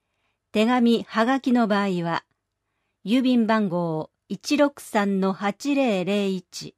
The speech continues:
都民の声総合窓口へ。ファックスの場合は、ファックス番号零三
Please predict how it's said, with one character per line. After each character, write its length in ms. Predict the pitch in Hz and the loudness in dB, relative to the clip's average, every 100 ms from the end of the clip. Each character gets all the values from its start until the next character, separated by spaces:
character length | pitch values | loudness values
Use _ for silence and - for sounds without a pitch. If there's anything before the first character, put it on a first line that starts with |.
| _ _ _ _ _ _ _ | _ _ _ _ _ _ _
都 140 | 285 | 2
民 220 | 302 269 220 | 4 4 4
の 140 | 208 | 2
声 360 | - 208 190 196 | 2 0 2 -2
総 280 | - 262 | 0 2
合 260 | 294 277 254 | 4 4 4
窓 300 | 226 208 190 | 2 0 -2
口 340 | 160 - 151 | -4 -10 -12
へ。 160 | 151 - _ _ _ _ _ _ _ _ _ - | -10 -12 _ _ _ _ _ _ _ _ _ -4
フ 80 | |
ァ 20 | 320 | -2
ッ 20 | |
ク 140 | 330 - | -2 -6
ス 120 | 214 | 0
の 160 | 202 | 2
場 140 | 180 185 | 2 0
合 180 | 180 170 | -2 -4
は、 240 | 170 - _ _ _ _ | -6 -8 _ _ _ _
フ 60 | 220 | 0
ァ 40 | |
ッ 40 | 226 | 0
ク 100 | - | -2
ス 120 | 277 | -2
番 220 | 254 233 | 0 0
号 420 | 175 165 151 - _ _ _ _ | -2 -4 -6 -8 _ _ _ _
零 220 | 175 233 | 0 0
三 420 | 240 - 226 165 | 0 -2 -2 -2